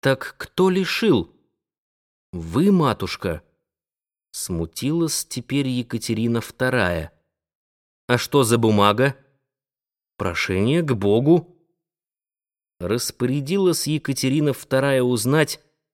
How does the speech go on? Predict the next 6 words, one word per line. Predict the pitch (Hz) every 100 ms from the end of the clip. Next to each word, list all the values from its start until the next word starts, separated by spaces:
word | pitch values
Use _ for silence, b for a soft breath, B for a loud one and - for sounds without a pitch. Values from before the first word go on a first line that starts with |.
| _
справедливо | - - - 143 135 160 143 208 247 202
ли | 190 190
поступили | 175 175 - 165 160 202 214 196
с | 175 -
вдовой | 110 104 123 131 170 185 147
Водовозовой. | 151 151 151 139 101 92 87 87 80